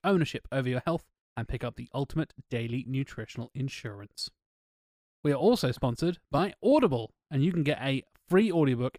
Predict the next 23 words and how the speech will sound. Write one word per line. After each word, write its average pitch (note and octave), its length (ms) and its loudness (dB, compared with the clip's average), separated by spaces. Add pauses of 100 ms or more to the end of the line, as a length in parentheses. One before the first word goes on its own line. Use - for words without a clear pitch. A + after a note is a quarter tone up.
and F#3+ 340 -2
a C#3+ 160 0
one-month D#3 560 0
free E3 160 0
trial A#2+ 340 -2
of B2 100 -6
Audible's C3 360 -2
fantastic D3 540 -2
service B2 420 -2 (420)
by C#3+ 80 0
going D3 200 2
to C#3+ 140 -6
audibletrial C#3 720 2 (360)
dot F#3+ 240 2
com A#2 340 -6 (360)
slash - 440 -10 (360)
sequel. B2+ 480 -4 (760)
And C#3+ 280 4
we C#3+ 100 4
had F#3+ 180 4
a G#3 40 0
little F3+ 240 2
pre-show D3 1000 4